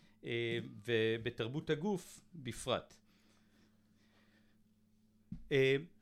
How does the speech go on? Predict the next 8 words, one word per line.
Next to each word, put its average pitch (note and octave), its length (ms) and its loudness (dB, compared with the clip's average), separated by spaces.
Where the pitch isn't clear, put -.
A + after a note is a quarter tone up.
יורם, A3 340 4
בוא B3+ 360 4
תן G#3 220 0
לי, G#3+ 500 -6
אה, D3+ 320 -2
מה, E3+ 400 -4
מה A3 720 -4
לדעתך - 840 -4